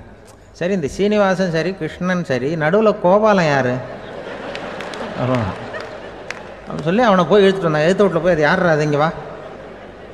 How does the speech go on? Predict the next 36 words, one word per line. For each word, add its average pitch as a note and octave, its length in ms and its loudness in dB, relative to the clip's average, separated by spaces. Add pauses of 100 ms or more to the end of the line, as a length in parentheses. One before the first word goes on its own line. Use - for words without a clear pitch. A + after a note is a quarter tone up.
(440)
அது C3 100 -2
யாருடா E3 300 4
கோபாலன்?" C3+ 520 4
அப்படின்னா, - 380 -8
"அது E3+ 160 0
எங்க C#3+ 220 4
அப்பா D#3 220 4
பேரு. A#2+ 280 2 (3250)
நீ D3 120 -4
அதை D3+ 220 4
மட்டும் E3 260 2
எதுக்கு D#3 220 2
விட்டு C#3+ 240 4
வைக்கிற? C3+ 140 2
அதையும் C3+ 260 2
சேர்த்து C3 260 2
வச்சுட்டு A2+ 220 0
போடான்னு." G#2 280 4 (1800)
அதாவது, F3 420 6
குடும்பத்துல F#3+ 640 4
வந்து F3+ 240 2
ஒரு F3+ 180 6
கணவனும் F#3 480 4
மனைவியும் F3+ 440 4
ஒரு D#3 120 4
சின்ன F3+ 280 2
விஷயத்துல E3 420 2
கூட D3+ 180 2
ஒத்து C#3+ 260 2
போகலன்னா, C3+ 380 4
இப்படி F#3 240 2
தான் F#3+ 100 6
ஏத்து E3+ 200 4
வீட்டுக்காரன் C#3 460 4
பஞ்சாயத்துக்கு B2 360 2
வருவான். G2 280 0